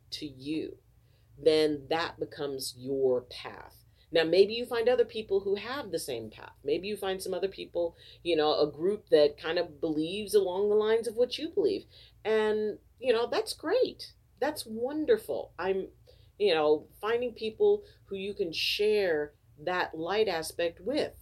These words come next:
But like I said, light is based on what it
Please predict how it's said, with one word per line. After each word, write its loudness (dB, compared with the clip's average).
But -2
like 0
I 2
said, -4
light -4
is 8
based 2
on -2
what 0
it 0